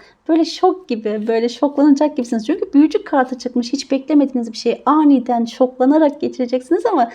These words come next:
bunun sonucu çok mutlu olacak. Evet. Kartları ters mi almışım? Bazı kartlarımız ters gelmiş galiba ama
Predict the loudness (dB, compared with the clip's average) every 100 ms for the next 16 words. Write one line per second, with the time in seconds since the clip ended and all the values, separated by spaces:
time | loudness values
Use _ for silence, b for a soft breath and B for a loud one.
0 | B B -2 0 0 -2 -2 -4 0 0
1 | 2 -4 -6 -10 -8 -10 -14 -16 _ _
2 | _ _ _ B B B B B B B
3 | B B B B B _ _ _ 0 0
4 | 0 0 2 4 4 2 -2 -10 -20 B
5 | B B B B -12 -8 -8 -6 -6 -6
6 | -6 -6 -2 0 0 0 -2 -6 -6 -6
7 | -8 -12 -8 -6 -4 -4 -8 -10 -14 -18
8 | -14 -4 -4 -4 -8 -8 -8 -8 -10 -8
9 | -12 -14 -12 -8 -6 -2 0 2 2